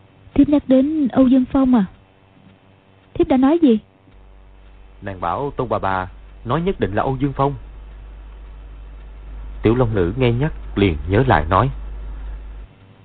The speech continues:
Speaker 1: Phải rồi. Tôn bà bà nói kẻ đã thương sư phụ nhất định là tay độc Âu Dương Phong.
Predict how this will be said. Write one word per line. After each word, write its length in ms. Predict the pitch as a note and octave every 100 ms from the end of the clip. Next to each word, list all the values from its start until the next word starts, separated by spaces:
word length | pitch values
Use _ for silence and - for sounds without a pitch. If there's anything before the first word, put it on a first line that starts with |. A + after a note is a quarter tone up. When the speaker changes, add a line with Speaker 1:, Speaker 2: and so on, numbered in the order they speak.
| - - - - -
Speaker 1:
Phải 220 | - G#3
rồi. 160 | B3 A3 - _ _ _ _ _ _ _ - -
Tôn 140 | B3+ A#3
bà 100 | G#3+
bà 180 | G3+ G3+
nói 460 | G#3+ A#3+ C#4+ D#4 - - _ -
kẻ 120 | A3+
đã 140 | A#3
thương 200 | B3 C4+ A#3
sư 80 | B3
phụ 340 | A3+ G3 F#3 F#3+ _ -
nhất 220 | F4+ -
định 200 | G3 G#3+
là 140 | G3
tay 160 | F3+ B3
độc 220 | G#3+ -
Âu 100 | B3+
Dương 140 | B3 A#3+
Phong. 180 | C4 B3+